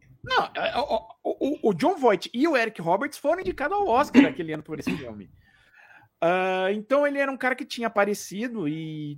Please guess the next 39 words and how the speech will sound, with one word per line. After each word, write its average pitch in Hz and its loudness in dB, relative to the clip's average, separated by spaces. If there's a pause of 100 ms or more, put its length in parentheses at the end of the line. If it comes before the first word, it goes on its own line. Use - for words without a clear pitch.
(140)
tava 466 -4
ali 226 -4 (140)
trabalhando 175 4
e 294 -2 (540)
acabou 240 0
pegando 233 -4
esse 240 -10
projeto 202 0
de 202 -14
Tango 220 -4
e 214 -10
Cash, 196 -2
Os 202 -8
Vingadores, 185 -2
tá? 139 -8
O - -20
que 269 2
que 294 2
acontece 311 4
é, 139 4 (540)
o 226 -4
John 220 0 (120)
Peters, 202 0
que 139 -2
era 160 2
o 139 -2
cara 127 -4
que - -16
tava 127 -6
produzindo 127 -10
filmes, 123 -10
n-, 113 -12 (180)
tinha 151 -8
um 143 -8
contrato 143 -4
interno 127 -6
dentro 135 -4
da 120 0
Warner, 127 2